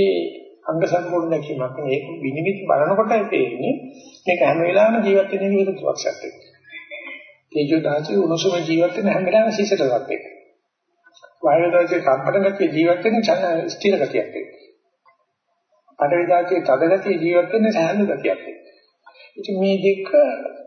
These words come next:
අපිට පෙන්වන්නට විරුද්ධ පක්ෂයේ කියලා දෙන්න එකට ඉන්නේ. ඔය ලංකාවේ ඉඳලා තියෙනවා රයිගමයි ගම්පලයි කියලා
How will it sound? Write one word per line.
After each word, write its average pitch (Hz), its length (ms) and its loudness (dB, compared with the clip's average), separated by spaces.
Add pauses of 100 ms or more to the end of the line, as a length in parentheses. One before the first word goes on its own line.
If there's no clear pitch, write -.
(100)
අපිට 151 320 0
පෙන්වන්නට 143 440 0
විරුද්ධ 147 320 0
පක්ෂයේ 208 400 2
කියලා 214 240 -2
දෙන්න 220 180 0
එකට 220 300 0
ඉන්නේ. - 280 -6 (1400)
ඔය 160 80 0
ලංකාවේ 147 360 0
ඉඳලා 147 200 0
තියෙනවා 147 280 0
රයිගමයි 143 420 2
ගම්පලයි 147 460 0
කියලා 160 260 -2